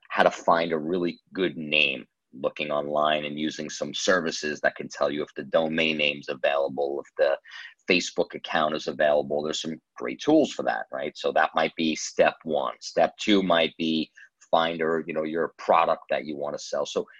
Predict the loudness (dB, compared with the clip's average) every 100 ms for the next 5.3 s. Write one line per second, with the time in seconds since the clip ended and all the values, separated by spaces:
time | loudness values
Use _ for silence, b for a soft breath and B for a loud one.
0 | _ -10 -6 -4 -2 -2 -4 _ _ _
1 | _ -4 -2 -2 -4 -6 -2 -2 0 -4
2 | -6 0 2 2 0 2 6 6 4 0
3 | -2 -4 -2 -4 -6 -6 -4 -4 -6 -10
4 | -10 -2 0 0 -6 -12 _ -6 -4 -2
5 | 0 -2 -6